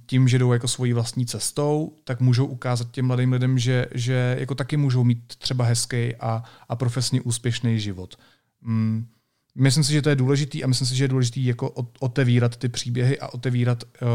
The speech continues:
i, i ty příkoří prostě, který se těm lidem dějou, no. A, a samozřejmě, že to dělám i proto, že mám jako bezprostřední zkušenost. A myslím si, že bez toho se novinařina dělat nedá,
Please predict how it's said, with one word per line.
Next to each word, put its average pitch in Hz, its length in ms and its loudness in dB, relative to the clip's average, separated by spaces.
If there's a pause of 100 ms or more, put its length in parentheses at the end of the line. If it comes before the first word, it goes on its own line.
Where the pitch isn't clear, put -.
(200)
i, 127 120 -6 (140)
i 131 60 -4
ty 127 120 -2
příkoří 123 600 2
prostě, 120 340 -4
který 117 240 -2
se - 140 -8
těm 120 160 0
lidem 117 220 2
dějou, 117 300 -2
no. 98 160 -16 (460)
A, 113 240 0
a 131 220 2
samozřejmě, 156 420 2
že 147 80 2
to 139 100 -2
dělám 131 260 4
i - 60 -4
proto, 123 260 0
že 120 100 4
mám 123 260 4
jako 123 200 -4
bezprostřední 117 680 -2
zkušenost. - 760 -10
A 120 80 0
myslím 131 260 4
si, 135 120 0
že 135 100 2
bez 131 180 0
toho 123 440 2
se - 220 -2
novinařina 127 480 4
dělat 127 280 0
nedá, 113 360 2